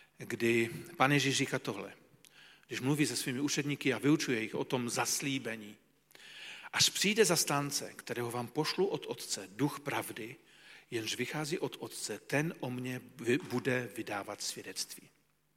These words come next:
Pán Ježíš říká, „Já pošlu někoho jiného a bude to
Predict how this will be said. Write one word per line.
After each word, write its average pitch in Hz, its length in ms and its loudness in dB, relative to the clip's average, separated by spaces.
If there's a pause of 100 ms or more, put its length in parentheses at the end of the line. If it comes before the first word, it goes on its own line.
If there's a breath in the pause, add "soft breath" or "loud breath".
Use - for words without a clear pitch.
(2750 soft breath)
Pán 131 140 2
Ježíš 185 240 8
říká, 190 400 6 (340 loud breath)
„Já 113 180 0
pošlu 226 580 10
někoho 170 520 10
jiného 127 560 6 (1300 soft breath)
a 123 100 0
bude 147 300 4
to 160 340 2